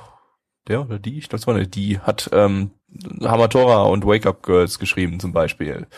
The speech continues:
Regie ist von Goto Kenji, äh, Keiji, nicht Kenji, Keiji. Äh, der hat, äh, Anime,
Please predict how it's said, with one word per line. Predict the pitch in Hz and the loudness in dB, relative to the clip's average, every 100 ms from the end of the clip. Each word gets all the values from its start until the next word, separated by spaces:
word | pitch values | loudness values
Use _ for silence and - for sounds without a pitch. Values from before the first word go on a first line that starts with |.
| - - - - - - | -20 -20 -20 -20 -16 0
Regie | 127 190 | 2 6
ist | 147 - | 4 2
von | 127 | 0
Goto | 135 170 156 127 | 2 2 2 2
Kenji, | 151 151 165 - 127 110 | 2 2 2 -2 -4 -2
äh, | - | -4
Keiji, | - 147 156 139 101 95 | 2 2 2 2 2 0
nicht | 110 | -2
Kenji, | 131 120 104 87 | -2 -2 -4 -2
Keiji. | 123 107 104 92 - _ - _ - | -2 0 0 -2 -4 _ -20 _ 0
Äh, | 107 107 104 | 4 4 2
der | 101 107 | 4 4
hat, | 127 123 - | 4 2 0
äh, | - 62 - | 2 2 2
Anime, | - 135 127 127 | 2 2 2 0